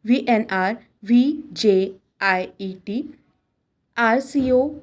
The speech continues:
ईएम यांसारख्या नामवंत संस्थांमधून पाचशेहून अधिक विद्यार्थी ऐंशी संघामध्ये सहभागी झाले. विद्यार्थ्यांनी विविध सामाजिक व तांत्रिक समस्यावर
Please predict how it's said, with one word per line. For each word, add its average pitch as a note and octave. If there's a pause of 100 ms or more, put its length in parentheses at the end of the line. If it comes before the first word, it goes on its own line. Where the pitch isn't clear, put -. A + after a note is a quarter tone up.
ईएम G3 (380)
यांसारख्या C#4
नामवंत A#3+
संस्थांमधून A#3
पाचशेहून B3
अधिक G#3
विद्यार्थी G#3 (320)
ऐंशी B3+
संघामध्ये A#3
सहभागी F3
झाले. F3+ (580)
विद्यार्थ्यांनी B3
विविध A3
सामाजिक A3
व A3+
तांत्रिक F#3+
समस्यावर G3